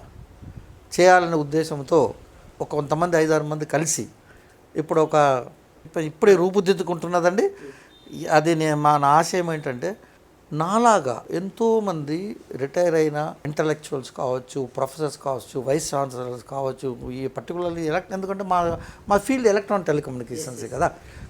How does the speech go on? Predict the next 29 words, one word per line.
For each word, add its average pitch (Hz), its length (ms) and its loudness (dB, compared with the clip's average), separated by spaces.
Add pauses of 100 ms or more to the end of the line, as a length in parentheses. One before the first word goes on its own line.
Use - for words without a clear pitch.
కాబట్టి 214 300 6
ఈ, 240 200 0 (140)
ఈ 262 260 0
వీళ్ళందరూ 214 960 2 (420)
ఒక 180 240 0
గ్రూప్ 185 640 2
ఫామ్ 208 460 4 (120)
చేసి 185 460 2 (560)
why 180 420 2
can't 240 340 0 (100)
we 196 240 -2 (200)
gi-, 156 360 4
give 196 200 -2
them 139 180 2
specialized 220 920 2
programs 156 640 0 (120)
for 147 140 -2
the 135 80 0 (280)
t-, 143 140 0
students, 160 500 -4 (120)
teachers 160 260 -4 (100)
కదా 135 220 -6
అని 120 100 -10
చెప్పి - 280 -8
ఒక 175 160 -2
గ్రూప్ 165 360 -4
ఫామ్ 156 300 -2
చేయాలని 127 480 0 (500)
రీసెంట్గానే 202 960 2